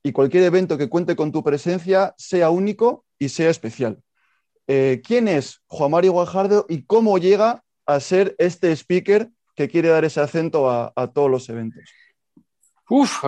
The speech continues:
Speaker 2: pues, eh, ¿cómo llega? Pues esto es un camino, un camino largo, ¿eh? Ca-, camino largo que, que empieza hace,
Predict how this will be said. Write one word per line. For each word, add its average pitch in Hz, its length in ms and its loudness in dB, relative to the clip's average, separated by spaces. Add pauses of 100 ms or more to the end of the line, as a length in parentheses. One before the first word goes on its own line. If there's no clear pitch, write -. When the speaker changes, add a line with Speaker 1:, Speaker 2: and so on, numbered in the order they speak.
Speaker 2:
pues, 120 340 -4
eh, 113 140 0
¿cómo 170 200 -4
llega? 170 200 0
Pues 110 200 -14
esto 170 160 -14
es 160 100 -20
un 123 240 -10
camino, 104 840 -2
un 107 60 -14
camino 139 280 0
largo, 113 460 -2
¿eh? - 120 -14
Ca-, 113 240 -10
camino 131 280 -6
largo 156 300 -2
que, 110 600 -8
que - 80 -12
empieza 127 380 -6
hace, 127 840 -8